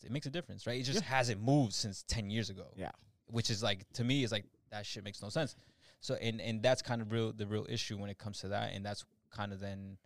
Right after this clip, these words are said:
Speaker 1: like, why is the promoter making all the money, or why isn't the promoter, like, brokering a better deal for the D J since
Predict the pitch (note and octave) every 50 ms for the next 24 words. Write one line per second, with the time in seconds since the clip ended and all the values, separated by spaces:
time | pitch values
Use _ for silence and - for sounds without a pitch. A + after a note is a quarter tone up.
0 | _ _ _ _ _ _ _ _ - F2+ F#2 F2+ F#2+ G2 G2 G2 F#2 - - -
1 | G2+ G2 G2 F#2+ F#2 F#2 - - F#2 F2 - F2+ F2 - - - - - _ _
2 | _ _ _ _ _ _ - G2 G2+ G2 G2+ G#2 G2+ G2+ G2 G2+ G2+ - - G2+
3 | G2+ G2+ G2+ G2+ G2+ G2+ G2+ G2 F#2+ - - _ - _ _ _ _ _ - A#2+
4 | C3 C#3 C3 - B2 A2 G#2+ G#2+ G#2+ G#2+ - - A2+ A2+ A#2 G#2+ G#2+ G#2 A2+ C3+
5 | D#3 D3+ - - A#2+ A2+ G#2+ G#2 C3 D3+ C#3 - B2+ A#2+ - - A2+ G#2 -